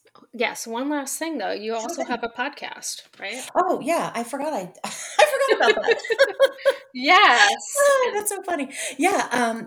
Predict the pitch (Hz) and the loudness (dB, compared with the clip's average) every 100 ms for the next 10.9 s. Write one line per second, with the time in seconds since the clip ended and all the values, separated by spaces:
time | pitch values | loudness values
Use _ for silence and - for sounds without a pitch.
0 | - 233 220 233 202 175 185 233 - 170 | -2 -2 0 -2 0 -2 -2 -6 -6 -6
1 | 170 190 - 185 175 165 160 165 - 160 | -6 -8 -8 -8 -8 -6 -6 -6 -4 -8
2 | 160 156 143 233 - - 170 185 - 254 | -6 -8 -8 -8 -10 -10 -10 -6 -4 -2
3 | 226 180 - _ - 269 269 220 214 196 | -2 -6 -14 _ -10 -6 -2 -2 -2 -6
4 | 180 165 156 143 143 147 156 156 151 - | -6 -6 -6 -6 -8 -8 -10 -8 -8 -8
5 | 160 - 147 - - _ _ - 202 202 | -8 -10 -10 -12 -14 _ _ -16 -12 -12
6 | - 180 185 175 170 170 - 185 175 180 | -4 -4 -2 -6 -6 -10 -8 -6 -6 -4
7 | 202 190 - 170 165 165 156 208 220 - | -2 -2 -2 -6 -6 -8 -6 -6 -8 -10
8 | _ 196 196 202 - 175 170 170 160 165 | _ -10 -6 -6 -4 -8 -8 -6 -6 -4
9 | - 156 151 - - 202 - - 175 165 | -4 -4 -6 -8 -6 -4 -4 -4 -10 -8
10 | 165 165 160 151 _ 156 147 156 | -8 -8 -10 -12 _ -18 -16 -20